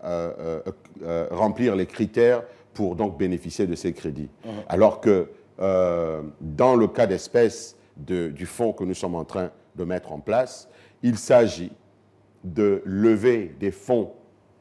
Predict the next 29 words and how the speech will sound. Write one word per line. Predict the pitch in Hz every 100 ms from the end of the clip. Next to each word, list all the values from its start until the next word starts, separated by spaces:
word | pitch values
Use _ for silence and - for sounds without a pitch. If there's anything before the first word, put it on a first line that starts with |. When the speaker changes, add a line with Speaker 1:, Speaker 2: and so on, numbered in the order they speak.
| 78
Speaker 1:
euh, | 78 78 -
de |
longue | 107 131 104
durée | 90 82 - - _ _ _ _ _ _ _ _ _ _ _ _ -
que, | 139 139 139 - _ _ _ 107
euh, | 107 104 - 95
nos | 110 135
compatriotes | 131 113 104 117 107
vont | 110 98
rembourser | 107 104 98 127 110 - - _ _ _
sur | - 170 143
des | 107
périodes | 104 101 110 98
beaucoup | 80 - 98
plus | 95
longues, | 87 90 113 117 _ _
ce | - 110
qui | 113
va | 101
contribuer | - 90 - 80 92 104
à | 82 69 - _ _ -
tirer | 113 107 95 107 - _ -
le | 85 90
coût | - - 110 - -
des | 90
mensualités | 87 80 - 85 78 104 95
vers | 73 87
le | 80
bas. | 67 67